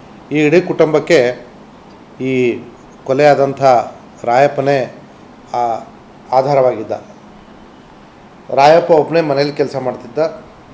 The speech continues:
ಈ ವಿಚಾರವಾಗಿ ಈ ಸಹೋದರರ ನಡುವೆ ಗಲಾಟೆ ಆಗ್ತಾಯಿತ್ತು. ರಾಯಪ್ಪನಿಗೆ ಇನ್ನೊಬ್ಬನು ಸಹೋದರ ಇದ್ದಾನೆ ದುಂಡಪ್ಪ ಅಂತ, ಅವನು ಕೂಡ ಇಪ್ಪತ್ತೈದು ವರ್ಷ, ಪಿ ಯು ಸಿ ಮುಗಿಸಿದ್ದಾನೆ.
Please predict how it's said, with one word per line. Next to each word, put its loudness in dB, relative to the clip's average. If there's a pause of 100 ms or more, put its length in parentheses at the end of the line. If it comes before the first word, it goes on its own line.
(120)
ಈ -2
ವಿಚಾರವಾಗಿ 0 (140)
ಈ -8
ಸಹೋದರರ 0
ನಡುವೆ -2 (280)
ಗಲಾಟೆ 0
ಆಗ್ತಾಯಿತ್ತು. -10 (760)
ರಾಯಪ್ಪನಿಗೆ 0
ಇನ್ನೊಬ್ಬನು -2
ಸಹೋದರ 0
ಇದ್ದಾನೆ -4
ದುಂಡಪ್ಪ -2
ಅಂತ, -6
ಅವನು -4
ಕೂಡ -8
ಇಪ್ಪತ್ತೈದು -8
ವರ್ಷ, -8
ಪಿ -8
ಯು -6
ಸಿ -10
ಮುಗಿಸಿದ್ದಾನೆ. -10